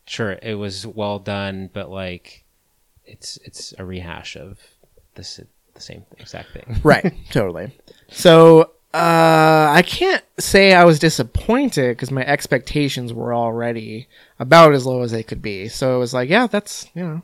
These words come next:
Speaker 2: that's about what I expected coming into this fucking thing. So
Speaker 1: Yeah.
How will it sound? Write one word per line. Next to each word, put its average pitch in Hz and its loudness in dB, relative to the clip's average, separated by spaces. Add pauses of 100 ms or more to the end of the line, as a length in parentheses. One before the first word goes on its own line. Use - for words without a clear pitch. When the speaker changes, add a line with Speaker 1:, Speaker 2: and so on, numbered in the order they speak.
(100)
Speaker 2:
that's 156 -12
about 143 2
what 165 6
I 165 8
expected 135 -2
coming 139 -6
into 151 -6
this 110 -10
fucking 110 -12
thing. 110 -12
So 113 -10 (120)
Speaker 1:
Yeah. 98 -10